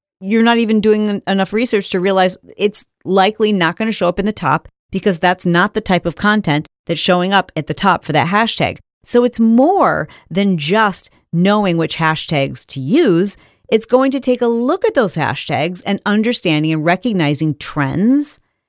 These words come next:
and what's working and what type of content you should be using that particular hashtag for. If you're just grabbing a group of hashtags and posting those hashtags on everything that you post,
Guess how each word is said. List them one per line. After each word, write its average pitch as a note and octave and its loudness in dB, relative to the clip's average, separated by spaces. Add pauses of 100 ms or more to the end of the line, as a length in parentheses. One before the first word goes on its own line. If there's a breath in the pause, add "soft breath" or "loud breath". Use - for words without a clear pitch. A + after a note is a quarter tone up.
(280)
and E3 2
what's E3 0
working E3 -2 (320)
and F3+ 0
what C#3 0
type D#3+ -4
of D3+ -4
content G#3 0
you F3 0
should E3 -2
be D#3+ -2
using G3+ 0
that D3 0
particular D#3+ -4
hashtag D3+ -2
for. C#4 0 (260)
If F#3 -2
you're B3 2
just F#4 0
grabbing G#3 2
a B3+ 0
group A#3 -2
of A3 -6
hashtags F3+ -2
and D#3 -2
posting F3+ 0
those G3 -4
hashtags E3+ -2
on C3 -4
everything F#3 -2
that F3+ -4
you F3+ 0
post, E3 0